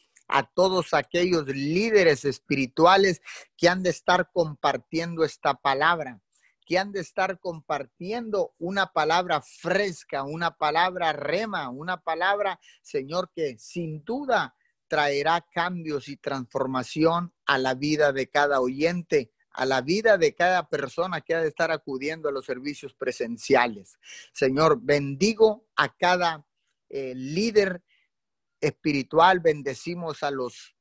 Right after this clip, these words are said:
misioneros, bendecimos, Señor, a los líderes de casas de oración, Señor, a los líderes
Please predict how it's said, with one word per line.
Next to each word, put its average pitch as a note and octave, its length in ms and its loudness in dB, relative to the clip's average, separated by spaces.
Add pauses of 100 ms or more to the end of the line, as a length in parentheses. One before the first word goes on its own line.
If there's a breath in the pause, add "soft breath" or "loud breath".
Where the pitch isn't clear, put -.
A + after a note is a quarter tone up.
(100)
misioneros, C#3 1080 -4 (380)
bendecimos, C3+ 720 -6
Señor, D3 520 0 (360 loud breath)
a C3+ 140 0
los A#2+ 200 -2
líderes E3 720 0 (500)
de B2 260 -4
casas D3 460 -2
de B2 100 -2
oración, D3 720 -4 (420)
Señor, C3 540 -2 (120)
a C3+ 120 2
los B2+ 220 -4
líderes D3+ 760 -2